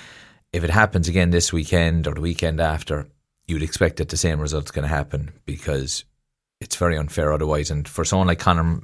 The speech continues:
McKenna now, you do, I do feel a bit sorry for him. He came on, made a big impact, would probably been pushing for a starting place going forward,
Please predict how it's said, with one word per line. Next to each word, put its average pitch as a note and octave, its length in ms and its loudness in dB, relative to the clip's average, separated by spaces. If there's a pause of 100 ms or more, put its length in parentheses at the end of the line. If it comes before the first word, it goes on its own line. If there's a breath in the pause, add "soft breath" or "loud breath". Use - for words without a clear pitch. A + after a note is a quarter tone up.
McKenna E2+ 380 2
now, F2 180 4
you G2 160 4
do, C#3+ 140 0
I B2+ 100 8
do B2+ 160 4
feel A2+ 220 2
a F2+ 40 4
bit F2 140 2
sorry G2 220 8
for F2+ 140 2
him. E2+ 240 2
He E2+ 80 -6
came F#2+ 220 0
on, F2+ 200 6
made D#2+ 120 2
a D#2 40 -2
big F#2+ 260 4
impact, F2 580 2
would G2+ 300 -2
probably F2+ 240 4
been D#2+ 160 0
pushing E2+ 300 0
for D#2+ 80 -6
a D2 40 -4
starting E2+ 300 0
place D#2 220 -2
going D2+ 160 -6
forward, D#2+ 320 2